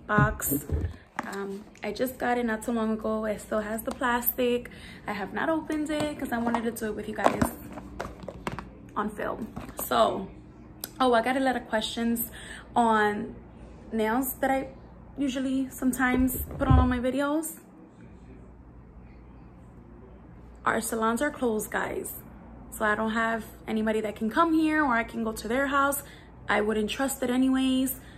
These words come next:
These are press-ons. I actually got these in my local, uh, drugstore, Rite Aid.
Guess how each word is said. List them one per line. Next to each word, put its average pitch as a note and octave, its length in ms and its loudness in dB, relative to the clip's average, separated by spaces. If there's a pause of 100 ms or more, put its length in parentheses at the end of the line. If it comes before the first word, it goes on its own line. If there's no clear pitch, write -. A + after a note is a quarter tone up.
(160)
These A#3 160 0
are C#4 80 6
press-ons. A3 800 0
I G#3 100 -2
actually A#3 420 0
got G#3+ 300 2
these A#3 540 -2 (800)
in A3 140 2
my G#3+ 80 2
local, A3 560 4
uh, G#3+ 220 2
drugstore, G#3 560 0
Rite - 260 -4
Aid. - 240 -4